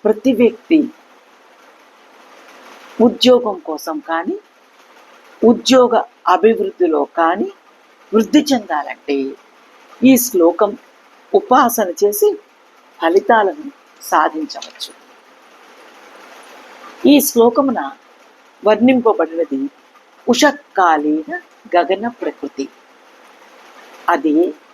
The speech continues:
కిరీటం. ఇది కృష్ణ చతుర్దశి అమావాస్యల సంధి యందు వచ్చు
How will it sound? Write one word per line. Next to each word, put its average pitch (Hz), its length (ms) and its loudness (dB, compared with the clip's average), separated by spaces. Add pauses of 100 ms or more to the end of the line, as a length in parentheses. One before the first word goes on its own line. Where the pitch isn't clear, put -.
(240)
కిరీటం. 143 440 0 (1600)
ఇది 233 400 2 (760)
కృష్ణ 294 320 0
చతుర్దశి 226 840 0 (440)
అమావాస్యల 226 920 0 (540)
సంధి 175 380 0
యందు 147 260 4
వచ్చు 143 400 -6